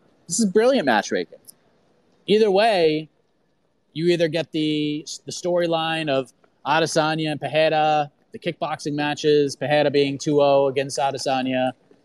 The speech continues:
the knockout in the second fight, or you get Sean Strickland, who Adesanya is probably gonna talk a lot of trash against,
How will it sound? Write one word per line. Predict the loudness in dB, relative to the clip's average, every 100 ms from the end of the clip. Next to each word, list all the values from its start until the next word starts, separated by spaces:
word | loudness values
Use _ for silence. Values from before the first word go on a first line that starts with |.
| _ -12
the | -2
knockout | 0 0 2 4 4 2 -6 _ -20 -6
in | -4
the |
second | 0 0 0 0
fight, | 2 4 4 2 -4 -20 -20 _ _ _ _ _ 0
or | 4 4
you | 4
get | 2
Sean | 2 0 0
Strickland, | 0 2 4 2 4
who | 2 4 2 0 _ _ _ _ _ _ -2
Adesanya | 0 2 0 0 0
is | -2 -4 _ -6
probably | -2 0 2
gonna | 0
talk | 0 -2 0
a |
lot | 0 0
of |
trash | -4 -4 -4 -4
against, | -4 -2 -4 -10 -16